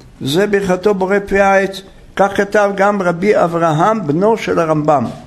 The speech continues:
יש תשובה שלו. אז הנה כעת נוסף עוד. תראה כמה ענקים יש. עכשיו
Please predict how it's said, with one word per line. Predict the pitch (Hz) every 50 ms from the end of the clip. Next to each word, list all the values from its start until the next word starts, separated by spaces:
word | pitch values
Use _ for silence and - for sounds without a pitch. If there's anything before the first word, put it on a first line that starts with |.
| - - - -
יש | - 131
תשובה | - - - 151 151 175 165 147
שלו. | - - - - - 123 - - - - - - - - - - - - - - -
אז | - 139 160
הנה | 196 208 202 202
כעת | 202 - 180 185 196 220 208 202
נוסף | - 151 151 - - 180 185 185 180 -
עוד. | - - 147 131 113 - - - - - - - - - - - - - - - - - - - - _
תראה | - 143 147 170 175 175
כמה | 175 180 175 180 180 180 180 185
ענקים | 180 180 170 170 175 185 185 160 143 -
יש. | - - - - - - - - - - - - - - - - - - - - - - - - - -
עכשיו | - - - 220 202